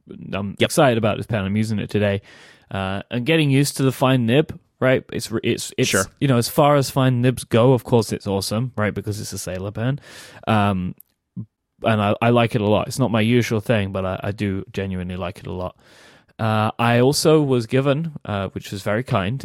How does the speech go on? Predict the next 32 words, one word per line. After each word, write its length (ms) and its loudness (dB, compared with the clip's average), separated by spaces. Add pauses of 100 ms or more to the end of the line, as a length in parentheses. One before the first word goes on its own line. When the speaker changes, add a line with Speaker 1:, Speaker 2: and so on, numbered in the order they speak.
Speaker 1:
a 180 0
blue 320 0
nebula 560 0
from 260 -2
Woodshed 480 0
Pens. 500 -2
You 60 -6
remember 240 0
we 120 -2
spoke 280 2
about 200 2
Speaker 2:
Yeah. 80 -2
Speaker 1:
Woodshed 340 -2
Pens 420 -6
and 140 -8
Mike 280 -4
Allen 300 0
a 60 -2
while 320 4
back 380 -2 (420)
'cause 80 -18
he 80 -2
had 100 -2
a 40 -6
Kickstarter 440 2
campaign, 520 -4
and 160 -6
at 100 -18
the 80 -18
time 340 -2
I 40 -2
really 400 -2